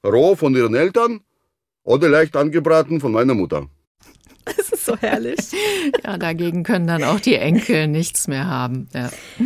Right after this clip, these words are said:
Speaker 2: Wie immer liest Wladimir Kaminer selbst. Das könnte auch wirklich kein anderer so, oder?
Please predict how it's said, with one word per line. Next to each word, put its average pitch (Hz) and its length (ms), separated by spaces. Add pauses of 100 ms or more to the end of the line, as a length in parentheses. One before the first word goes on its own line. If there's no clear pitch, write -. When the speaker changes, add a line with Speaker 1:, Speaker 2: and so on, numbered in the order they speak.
(160)
Speaker 2:
Wie 262 120
immer 285 320
liest 233 400
Wladimir 208 380
Kaminer 190 480
selbst. 151 500 (380)
Das - 120
könnte 220 240
auch 175 60
wirklich 175 240
kein 160 200
anderer 135 340
so, - 100
oder? 165 320